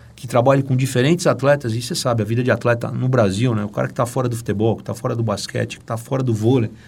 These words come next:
tem muitas dificuldades. Inclusive, atletas que participam de Jogos Olímpicos passam por muitas dificuldades em todos os aspectos, sociais, econômicas, né?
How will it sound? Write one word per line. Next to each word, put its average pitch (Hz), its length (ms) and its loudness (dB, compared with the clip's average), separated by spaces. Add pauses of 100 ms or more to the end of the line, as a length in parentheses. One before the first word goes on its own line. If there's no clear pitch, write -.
(760)
tem 320 100 0
muitas 190 380 8
dificuldades. 101 560 -2
Inclusive, 196 260 0
atletas 220 380 2
que - 80 -10
participam 208 500 0
de 131 80 2
Jogos 131 220 6
Olímpicos 131 320 0
passam 202 320 2
por 208 120 0
muitas 190 380 2
dificuldades 160 580 0
em 262 120 -2
todos 226 240 -2
os 202 40 4
aspectos, 127 460 0
sociais, 123 560 2
econômicas, 117 720 -2
né? 117 200 -6